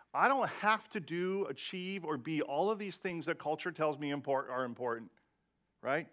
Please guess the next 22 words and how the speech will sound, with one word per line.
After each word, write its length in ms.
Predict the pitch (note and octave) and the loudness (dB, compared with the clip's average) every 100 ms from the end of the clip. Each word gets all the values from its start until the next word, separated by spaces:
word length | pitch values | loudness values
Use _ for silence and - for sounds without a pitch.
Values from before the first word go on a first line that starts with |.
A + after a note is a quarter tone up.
| _ _ | _ _
I 120 | E3+ | 0
don't 100 | A3 | 2
need 120 | A3+ | 2
to 80 | A3+ | 2
do 120 | D3+ | 2
those. 220 | C3+ A#2 - - | 2 0 -4 -6
I 60 | |
just 140 | G3+ - | -4 0
gotta 160 | G3 | 0
follow 280 | - F3 E3+ | 0 -2 -2
the 60 | C#3 | -2
Lord. 380 | D3+ F3 - - _ _ _ _ _ _ _ _ _ _ _ _ _ _ _ _ _ _ _ _ _ _ _ _ _ _ _ _ _ _ _ _ _ _ | -4 -6 -10 -14 _ _ _ _ _ _ _ _ _ _ _ _ _ _ _ _ _ _ _ _ _ _ _ _ _ _ _ _ _ _ _ _ _ _
God 200 | D#3+ F#3 | 0 0
sees 280 | - G#3 E3+ | 0 -2 -2
me. 160 | C3 G#2 _ _ _ _ _ - | -6 -12 _ _ _ _ _ -2
That's 180 | - | 2
enough. 280 | F3 E3 A2+ - - _ _ _ _ _ | 4 4 2 -4 -20 _ _ _ _ _
He's 160 | - D#3+ | -2 2
gonna 160 | G3 F3 | 2 4
get 200 | G3+ F#3+ | 2 2
me 100 | E3 | -2
through. 340 | - G3 | 2 2